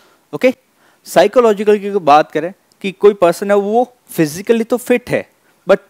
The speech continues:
mentally वो कैसा है, mentally वो fit है या नहीं है। अगर mentally अगर proper fit होगा तभी वो person healthy कहलाया जाएगा, ठीक है,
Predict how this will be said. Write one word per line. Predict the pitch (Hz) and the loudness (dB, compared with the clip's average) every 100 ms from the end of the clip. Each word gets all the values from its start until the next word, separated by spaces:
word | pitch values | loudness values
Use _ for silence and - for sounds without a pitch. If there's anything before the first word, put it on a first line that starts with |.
| _ | _
mentally | 165 135 180 220 247 254 | -4 -2 -2 -2 -6 -2
वो | 226 | -2
कैसा | 220 175 - 113 | 0 -2 -2 -8
है, | 98 _ _ _ - | -10 _ _ _ -4
mentally | 139 170 190 208 | 0 0 0 -2
वो | 220 | -2
fit | - 190 160 | -2 -2 0
है | 156 | -2
या | 156 | -2
नहीं | 123 120 107 | -6 -10 -12
है। | 98 _ _ - - | -14 _ _ -16 -6
अगर | 165 | -4
mentally | 143 139 175 220 240 | 0 -2 -2 -2 0
अगर | 220 226 | 0 -2
proper | - 180 - | 0 0 0
fit | 190 - 208 208 | -6 0 -2 0
होगा | 180 147 165 - _ _ _ _ - | -4 -2 0 -2 _ _ _ _ 0
तभी | 196 247 247 | 2 0 0
वो | 233 | -4
person | 208 143 160 147 151 226 233 _ _ | -4 -2 0 0 0 -4 -6 _ _
healthy | 135 139 147 | 0 0 0
कहलाया | 131 113 107 | -4 -6 -6
जाएगा, | 101 95 - 107 _ _ _ _ | -8 -12 -14 -18 _ _ _ _
ठीक | 170 | -10
है, | 311 | -10